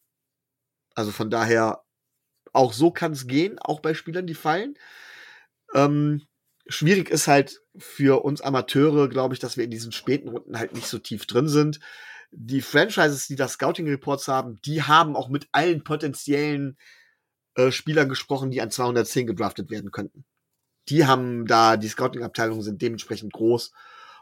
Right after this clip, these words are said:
Und, ähm, ja, die werden schon, die werden da sehr genau gucken.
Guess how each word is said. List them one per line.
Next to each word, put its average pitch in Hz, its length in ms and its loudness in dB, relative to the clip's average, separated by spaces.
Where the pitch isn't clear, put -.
Und, 107 600 -2
ähm, 98 420 -4
ja, 101 200 -12
die 113 340 -6
werden 131 220 4
schon, 117 480 -8
die 127 160 -6
werden 165 180 2
da 131 120 4
sehr 127 200 4
genau 135 300 0
gucken. 185 380 -4